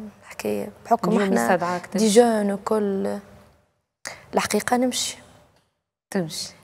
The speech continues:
Speaker 1: نمشي ونجبد له الموضوع ونقول له: "علاش؟"
Speaker 2: في وجه. صح.
Speaker 1: أكيد نقول له: "علاش؟"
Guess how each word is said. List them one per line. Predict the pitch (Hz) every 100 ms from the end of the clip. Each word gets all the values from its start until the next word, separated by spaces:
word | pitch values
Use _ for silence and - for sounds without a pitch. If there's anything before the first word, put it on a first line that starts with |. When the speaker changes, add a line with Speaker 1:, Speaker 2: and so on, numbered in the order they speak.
| -
Speaker 1:
نمشي | 254 - 262
ونجبد | 262 226 214
له | 208
الموضوع | 202 196 190 196
ونقول | 190 185 202
له: | 202
"علاش؟" | 196 208 214 - -
Speaker 2:
في | - 202
وجه. | 175 156 - - -
صح. | - 196
Speaker 1:
أكيد | 175 294 302 214
نقول | 220 - 220
له: |
"علاش؟" | 226 247 -